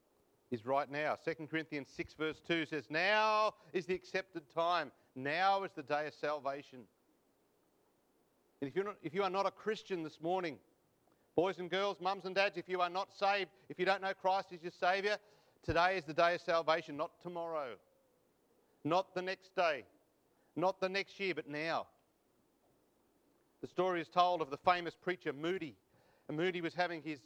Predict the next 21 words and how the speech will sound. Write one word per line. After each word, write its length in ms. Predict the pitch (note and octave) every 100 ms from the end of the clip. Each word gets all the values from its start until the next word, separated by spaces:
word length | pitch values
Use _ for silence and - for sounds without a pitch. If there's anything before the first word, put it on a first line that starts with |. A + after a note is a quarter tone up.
| -
uh, 80 | D3+
great 240 | C3+ E3+ F3
Chicago, 540 | - D#3+ E3 E3+ F3+ D#3+ _ -
one 180 | D3+ F3+
of 80 |
his 100 | E3
Chicago, 760 | - D#3 - E3+ F#3 E3+ D3 C3+ _ _ -
um, 540 | C3+ C#3 C3+ C3 B2+ B2 _ -
uh, 240 | B2+ B2+ B2+
he 140 | D3 G3
would 100 | E3
get 120 | F3 -
thousands 480 | E3+ F#3+ F#3 E3 C#3
and 120 | C3
thousands 400 | D#3+ E3+ C3+ A#2+
would 100 | B2+
come 200 | D#3 D3+
to 80 | C3+
hear 200 | E3 D3+
him 100 | C3+
preach. 380 | D#3+ D#3+ -